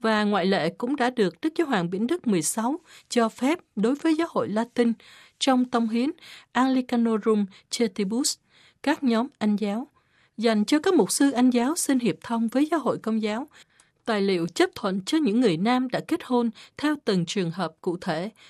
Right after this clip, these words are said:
được lãnh nhận chức linh mục theo các tiêu chí khách quan được tòa thánh phê chuẩn.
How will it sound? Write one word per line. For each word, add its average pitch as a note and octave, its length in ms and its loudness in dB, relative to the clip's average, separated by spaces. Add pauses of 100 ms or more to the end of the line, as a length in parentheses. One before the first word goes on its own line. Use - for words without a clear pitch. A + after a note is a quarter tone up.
(120)
được G#3+ 240 2
lãnh G#3 200 0
nhận F#3+ 220 0
chức E4+ 240 -2
linh D4 200 2
mục E3+ 180 -2 (280)
theo A3+ 260 -2
các E4 220 -2
tiêu A3+ 120 0
chí A3+ 280 -2
khách - 240 -6
quan G#3 360 0
được E3 260 -8
tòa D#3 240 -4
thánh F#3+ 260 -4 (120)
phê A3 140 -2
chuẩn. F#3 340 -6